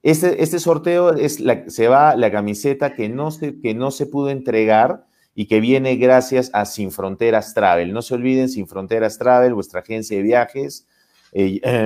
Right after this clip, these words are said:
<clears throat> todo, todo, eh, todo es a través de sus redes y ustedes pueden, eh, tienen una promoción de descuento cuando nombren a este programa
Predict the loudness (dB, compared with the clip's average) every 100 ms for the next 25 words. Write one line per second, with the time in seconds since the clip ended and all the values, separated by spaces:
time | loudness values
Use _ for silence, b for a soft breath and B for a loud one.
0 | 2 4 4 4 4 6 4 2 0 0
1 | 0 0 0 0 -2 0 0 0 -4 -2
2 | 0 -2 -6 -6 0 2 2 0 -2 -6
3 | _ _ _ _ -6 2 4 4 2 0
4 | 0 -2 -2 -2 -6 -8 -4 -4 -2 -4
5 | -4 -6 -12 -18 _ _ _ -6 -4 -6
6 | -8 -14 -10 -4 -2 -2 -4 -6 -6 -2
7 | -2 2 2 0 -2 0 0 0 -2 0
8 | -2 -6 -8 -2 0 0 0 -2 -2 -4
9 | -4 0 2 4 4 2 0 -4